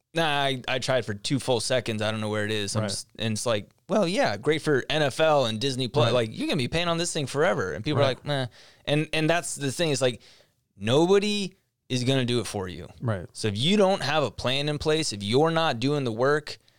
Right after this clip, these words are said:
Speaker 1: you're gonna, you're gonna be taken advantage of left and right.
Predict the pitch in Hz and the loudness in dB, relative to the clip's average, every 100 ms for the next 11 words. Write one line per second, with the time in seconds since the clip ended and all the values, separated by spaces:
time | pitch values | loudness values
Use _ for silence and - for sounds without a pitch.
0 | _ _ _ 120 135 147 135 120 - 147 | _ _ _ -2 0 0 0 -4 -2 0
1 | 151 147 127 120 131 117 107 123 117 113 | 2 0 0 -2 -2 -2 -2 -2 -2 -2
2 | 98 95 117 131 - - 120 120 120 98 | -4 -2 -2 -2 -6 -8 -4 -4 -4 -4
3 | 98 82 | -4 -4